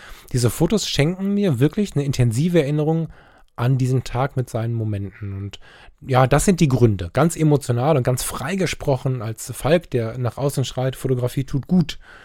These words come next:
Das sind die Gründe, warum ich heute mal über analoge Fotografie sprechen wollte und sagen möchte, das war sicherlich nicht das letzte Mal, aber dass es ein klares Tu ist. Ganz bewusst ohne wissenschaftliches Warum. Das ist ein emotionales Warum. Und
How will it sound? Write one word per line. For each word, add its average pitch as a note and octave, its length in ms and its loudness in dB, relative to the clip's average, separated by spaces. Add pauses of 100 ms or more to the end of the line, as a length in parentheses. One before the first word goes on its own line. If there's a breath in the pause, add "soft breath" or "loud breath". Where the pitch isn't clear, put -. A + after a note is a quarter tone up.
(140 loud breath)
Das C#3 160 0
sind D3 140 2
die C#3+ 40 0
Gründe, C3 320 2
warum B2 160 0
ich A#2 160 -6
heute B2 240 -4
mal A2+ 240 -4
über A#2 220 -4
analoge A#2 340 -2
Fotografie A#2 400 -2
sprechen C3 400 -4
wollte D3 240 2
und C3 160 0
sagen B2 280 2
möchte, C3 220 2
das A#2 160 -2
war A#2+ 140 0
sicherlich C3 340 0
nicht D3+ 220 0
das A2+ 140 -2
letzte C3 340 0
Mal, G#2+ 340 -2 (680 loud breath)
aber B2 380 2 (120)
dass A2 140 -2
es A#2 100 -4
ein G#2+ 160 -4
klares A#2 500 -4 (200)
Tu G3+ 260 6
ist. A3+ 440 -4 (520 soft breath)
Ganz C3+ 220 4
bewusst B2+ 360 2
ohne A#2+ 260 6
wissenschaftliches A#2 880 0 (180)
Warum. F#2 580 -2 (200)
Das G2+ 160 -4
ist F#2+ 140 -4
ein G2 60 -6
emotionales F#2 720 -6
Warum. E2+ 420 -8
Und G#2 280 -6